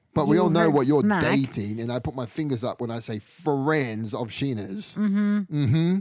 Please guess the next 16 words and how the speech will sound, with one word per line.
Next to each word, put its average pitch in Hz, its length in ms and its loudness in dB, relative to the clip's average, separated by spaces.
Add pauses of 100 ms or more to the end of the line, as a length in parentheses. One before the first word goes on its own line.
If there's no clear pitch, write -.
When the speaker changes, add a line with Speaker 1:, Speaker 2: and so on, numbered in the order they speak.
(120)
Speaker 1:
Love 123 220 0
you, 110 80 -2
honey. 113 280 -4 (120)
Speaker 2:
Anyway, 185 640 -2 (160)
so 190 480 2 (180)
the 202 100 0
reason 226 560 -2
I 190 300 -2
asked 185 560 -4 (160)
that 170 460 2
about 165 500 0
Shay 226 380 0
is 185 120 -2
because 185 260 -2
it 180 100 -2
leads 180 320 0